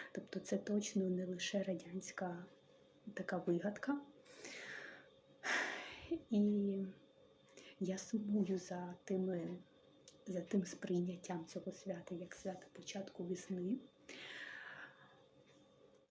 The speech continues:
Мені тому не лягає на душу ось це День української жінки двадцять п'ятого лютого.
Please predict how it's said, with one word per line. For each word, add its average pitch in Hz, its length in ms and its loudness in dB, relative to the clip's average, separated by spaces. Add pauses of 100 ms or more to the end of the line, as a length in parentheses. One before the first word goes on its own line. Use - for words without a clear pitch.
(800)
Мені 196 420 8
тому 214 360 6
не 202 140 6
лягає 196 440 0
на 185 180 -2
душу 180 680 -2 (920)
ось 185 220 -4
це 180 400 2 (1400)
День 196 320 6
української 180 800 0
жінки 180 480 -2
двадцять 175 500 -10
п'ятого 180 760 -4 (100)
лютого. 254 640 8